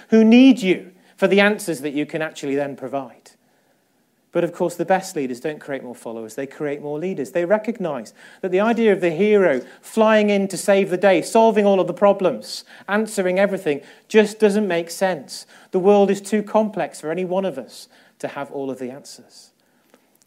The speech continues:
And there I was, with our problem child. I was everywhere, solving this problem, solving that problem, coming up with fabulous ideas, working all hours, convinced that I could sort it all out,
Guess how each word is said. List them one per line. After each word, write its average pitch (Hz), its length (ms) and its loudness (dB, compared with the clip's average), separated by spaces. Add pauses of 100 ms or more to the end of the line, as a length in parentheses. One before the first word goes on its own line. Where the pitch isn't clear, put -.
(100)
And 156 100 -8
there 156 160 0
I 165 100 0
was, - 680 -6 (1120)
with 151 140 -2
our 156 100 2
problem 151 480 -2
child. - 300 -16 (840)
I 240 200 2
was 247 240 4
everywhere, 220 500 2
solving 202 460 4
this 196 160 2
problem, 202 600 2
solving 202 440 4
that 190 200 0
problem, 185 380 2 (200)
coming 220 280 4
up 190 120 0
with 175 100 -4
fabulous 190 560 0
ideas, 170 400 2
working 196 460 2
all 185 240 2
hours, 160 580 -2 (320)
convinced 233 540 6
that 185 100 0
I 175 80 2
could 170 160 -8
sort 190 380 2
it 175 80 0
all 160 180 2
out, - 460 -6